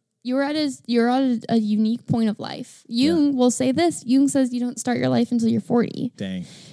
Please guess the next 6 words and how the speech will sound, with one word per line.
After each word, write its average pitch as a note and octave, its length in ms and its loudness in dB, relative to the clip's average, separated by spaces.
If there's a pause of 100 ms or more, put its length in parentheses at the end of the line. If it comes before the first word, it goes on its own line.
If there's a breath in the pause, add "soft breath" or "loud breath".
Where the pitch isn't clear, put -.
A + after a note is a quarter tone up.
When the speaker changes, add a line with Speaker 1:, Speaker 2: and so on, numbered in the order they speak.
(120)
Speaker 1:
You B3 720 4
are G#3+ 720 -2 (360)
newly A#3+ 720 0
in A3+ 100 4
your A3 100 4
forties A3+ 760 0